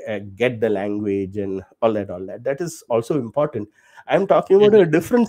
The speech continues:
Speaker 1: set of kind of linguistics, which is, uh, uh, which there are very little material. There is this very interesting research by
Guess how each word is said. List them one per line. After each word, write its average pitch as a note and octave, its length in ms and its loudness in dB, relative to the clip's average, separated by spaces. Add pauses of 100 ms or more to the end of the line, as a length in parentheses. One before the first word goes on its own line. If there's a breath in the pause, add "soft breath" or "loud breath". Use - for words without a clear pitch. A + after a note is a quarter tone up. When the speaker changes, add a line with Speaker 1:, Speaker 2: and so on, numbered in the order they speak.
Speaker 1:
set F#3 240 0
of G3+ 440 4
kind E3 280 0
of D#3+ 160 -2
linguistics, C#3+ 680 -4
which C3+ 200 -10
is, C#3 260 -6 (480 soft breath)
uh, A#2+ 200 0 (160)
uh, A2+ 520 -2
which D3 300 -8
there D3 220 -2
are E3+ 40 -8
very D#3 220 -2
little F3 240 -8
material. B2 760 -6
There B2+ 160 -4
is D3 140 -6
this D#3+ 160 -8
very D#3 180 -4
interesting D3 460 -6
research C#3 440 -6
by C3 340 -2